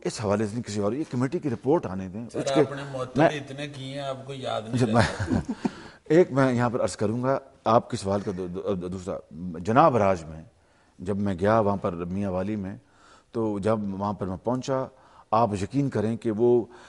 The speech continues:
Speaker 1: लेफ्ट मार्जिनल ब्रांच, बंद जो जनाब राज का, वो बिल्कुल वो अपना अब गया कि अब गया, बिल्कुल टूट रहा था। वहाँ पर आईजी पुलिस मौजूद थे, पुलिस के सिपाह, वहाँ पर मियाँ वाली के गयूर अवाम,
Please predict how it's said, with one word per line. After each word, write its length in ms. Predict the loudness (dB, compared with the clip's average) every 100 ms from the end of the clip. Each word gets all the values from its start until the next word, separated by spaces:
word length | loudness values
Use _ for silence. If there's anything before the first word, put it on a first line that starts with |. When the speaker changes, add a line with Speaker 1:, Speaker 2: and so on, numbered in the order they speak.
| -6
Speaker 1:
लेफ्ट 320 | 6 6 6
मार्जिनल 340 | 2 2 4 0
ब्रांच, 340 | 0 0 -2
बंद 500 | 0 -2 0 0 0
जो 260 | -4 -4 -4
जनाब 460 | -2 -2 0 0
राज 180 | 0 -2
का, 80 | 0
वो 140 | 0
बिल्कुल 340 | 4 4 4 2 -2 -20 -20 -20 -8 2
वो 260 | 2 2
अपना 280 | -2 -2 -4 -6 -12 _ -20 _ -2
अब 260 | 6 6 8
गया 280 | 8 8 6
कि 160 | 6
अब 160 | 6 6
गया, 220 | 4 2
बिल्कुल 260 | 2 0 0
टूट 260 | 0 2
रहा 160 | 4 2
था। 300 | 0 -6 -10 _ -20 -18 -4
वहाँ 200 | 0 0
पर 340 | 2 2 0 2
आईजी 240 | 2 2
पुलिस 380 | -2 -2 -2 -2
मौजूद 260 | -4 -4 -6 -4
थे, 140 | -4
पुलिस 460 | -4 -6 -4 -4 -4
के 80 |
सिपाह, 420 | -8 0 2 4 2
वहाँ 260 | 2 0
पर 160 | 0 0
मियाँ 260 | 0 0
वाली 220 | 2 0 -2
के 220 | -4 -4
गयूर 280 | -2 -2 -2
अवाम, 400 | -2 -2 -4